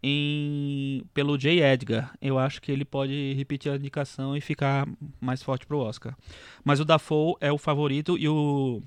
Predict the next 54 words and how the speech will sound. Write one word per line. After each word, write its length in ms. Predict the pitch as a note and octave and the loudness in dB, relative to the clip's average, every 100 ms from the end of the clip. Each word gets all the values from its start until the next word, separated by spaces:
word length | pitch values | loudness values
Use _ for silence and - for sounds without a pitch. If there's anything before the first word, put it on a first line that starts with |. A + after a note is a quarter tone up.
| - | -8
Sam 220 | - D3 | 0 4
Rockwell 440 | C3+ C3 - C#3+ C#3+ - - - - - - | 6 4 2 -4 -6 -12 -20 -20 -20 -12 -2
tá 120 | C3 | 0
lá 280 | B2+ B2 B2 | 2 0 0
pau 220 | B2+ C3 | -2 -2
a 60 | |
pau 200 | C3+ B2+ | -2 -4
com 180 | B2+ D3+ | -2 -2
ele. 300 | A2+ G#2 A#2 - - _ | -2 -2 -8 -12 -20 _
E 120 | C3+ | 2
a 40 | D3 | 2
atriz 220 | D#3 D3+ | 2 -2
coadjuvante, 960 | E3+ D#3+ E3 D#3 D#3+ F3+ - G#3+ A3 - _ _ - | 0 0 0 2 2 0 0 0 0 -4 _ _ 2
as, 240 | C#3+ D3 - | 4 4 4
a 240 | F3+ A#3+ | 6 6
que 140 | C4+ C4 | 4 -2
tá 160 | G3+ | 2
ganhando 300 | E3+ E3 D#3+ C#3+ | 2 4 2 -2
tudo 260 | - A#3+ A#3+ | -2 2 8
é 40 | |
a 40 | G#3+ | 8
Laurie 260 | F3+ G3+ G3 | 10 10 8
Metcalf, 560 | F3+ - F#3+ F#3+ - | 4 2 2 2 -2
do 200 | E3 E3 | -6 -2
Lady 240 | D#3+ D#3 D#3+ | 0 0 0
Bird. 320 | C#3 C#3 G#3+ _ - _ | 0 0 -2 _ -20 _
Ganhando 280 | B2+ C#3+ F3+ - _ - | -2 0 0 -2 _ 6
a, 140 | - - - | 6 4 -2
quase 220 | - D4+ | 4 4
tudo. 300 | - D#3+ A#2 | 4 2 2
Acho 120 | B2 - | -2 -4
que 60 | |
tem 120 | F3+ | -4
uns 120 | F3+ - | -4 2
sete 280 | A#3 B3+ | 2 2
prêmios 240 | - E3 C3+ | 2 0 2
que 60 | |
ela 80 | C#3+ | -2
ganhou 220 | C3+ B2 | 0 -2
já. 180 | A2+ F#2 - - - - - - | -2 -6 -8 -20 -20 -20 -14 -2
E 240 | D#3+ F#3 | 4 6
aí 140 | F#3 | 6
tem 160 | A3 G#3 | 6 6
a 60 | E3+ | 6
Allison 280 | F3 G3+ F3+ | 4 2 4
Janney, 280 | G3 A#3 | 6 4
que 80 | A3 | 2
também 220 | F3 D#3+ D3+ | 2 2 4
é 40 | |
uma 240 | C#3+ C3 C3+ | 4 4 2
atriz 260 | - C#3 | -2 -6
que 100 | - | -2
nunca 180 | D3+ G#3+ | 0 2
foi 420 | F#3+ E3 D3 C3 | 2 4 6 4